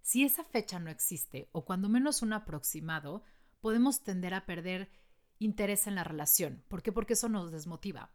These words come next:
Acuérdate que como seres humanos necesitamos saber a dónde vamos. Si bien no tener todo el camino trazado exactamente, porque eso ya sería entrar en una personalidad de control total,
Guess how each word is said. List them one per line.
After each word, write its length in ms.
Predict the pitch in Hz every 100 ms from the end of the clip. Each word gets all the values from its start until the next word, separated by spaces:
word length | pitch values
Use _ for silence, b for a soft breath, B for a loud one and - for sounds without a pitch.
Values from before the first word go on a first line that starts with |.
| -
Acuérdate 380 | 165 214 214
que 100 | 202
como 220 | - 170 170
seres 340 | 208 214 214
humanos 440 | 185 175 190 196 b b b
necesitamos 840 | 202 214 202 208 202 - 233 254 254
saber 400 | 190 185 202 202 b b
a 120 | 196
dónde 300 | 180 202 196
vamos. 400 | 185 151 117 - -
Si 220 | - 220
bien 200 | 220 262
no 100 | 294
tener 300 | 233 202 202
todo 300 | - 220 220
el 100 | 214
camino 340 | 185 180 190
trazado 380 | - 165 - 175
exactamente, 680 | 175 175 - 175 165 160 170
porque 260 | - 156 156
eso 120 | 170
ya 200 | 170 165
sería 400 | - 170 175 175 B B
entrar 400 | 185 196 190 185
en 80 | 185
una 200 | 190 190
personalidad 680 | 180 165 165 156 156 170 170 b b -
de 160 | 185
control 380 | 185 185 - 190
total, 420 | 214 196 170 185